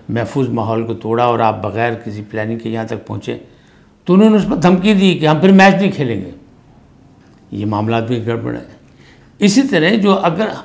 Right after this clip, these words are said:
होना ये है कि अगर गैर मुल्की खिलाड़ी ना आए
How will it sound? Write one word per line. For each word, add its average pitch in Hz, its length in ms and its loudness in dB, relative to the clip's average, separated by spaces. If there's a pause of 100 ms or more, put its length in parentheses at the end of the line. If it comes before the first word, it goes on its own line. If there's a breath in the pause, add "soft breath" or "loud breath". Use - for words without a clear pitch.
(140)
होना 180 360 2
ये 160 240 4
है 135 160 2
कि - 120 -8
अगर 170 440 0
गैर 131 220 0
मुल्की 131 320 -4
खिलाड़ी 107 420 -6 (540 soft breath)
ना 113 360 0
आए - 260 4